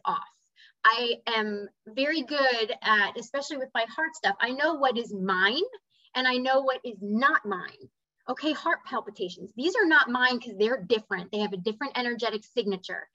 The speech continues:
I can tell you like that what it is and what it is not. So practicing that, checking in with yourself.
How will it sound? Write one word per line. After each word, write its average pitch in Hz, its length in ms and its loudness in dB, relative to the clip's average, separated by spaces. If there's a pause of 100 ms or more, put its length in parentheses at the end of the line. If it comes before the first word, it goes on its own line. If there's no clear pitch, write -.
(240)
I 233 120 4
can 262 180 -6
tell 311 240 2
you 294 240 -4
like 220 300 -2
that 208 240 2 (320)
what 208 300 -2
it 254 120 -4
is 208 300 4
and 202 220 -6
what 185 160 -2
it 180 120 -4
is 185 140 -2
not. 196 340 0 (640)
So 240 460 2 (1300)
practicing 294 840 0
that, 175 280 0 (360)
checking 277 420 -6 (100)
in 320 380 4 (120)
with 214 280 -4
yourself. 190 560 -2